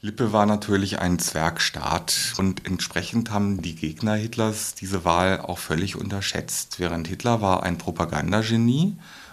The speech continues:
und hat die öffentliche Wirksamkeit dieses Erfolgs vorausgesehen. Und so ist es auch eingetreten.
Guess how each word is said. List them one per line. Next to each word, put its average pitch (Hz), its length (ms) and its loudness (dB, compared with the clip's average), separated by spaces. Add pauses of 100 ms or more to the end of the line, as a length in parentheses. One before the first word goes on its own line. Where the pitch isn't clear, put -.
und 95 640 0
hat 92 220 -2
die 104 400 2 (180)
öffentliche 104 720 0
Wirksamkeit 107 920 2
dieses 95 220 -2
Erfolgs - 920 -4
vorausgesehen. 120 1080 2 (240)
Und 95 160 2
so - 160 2
ist 92 100 0
es 113 140 0
auch 113 180 2
eingetreten. - 1000 0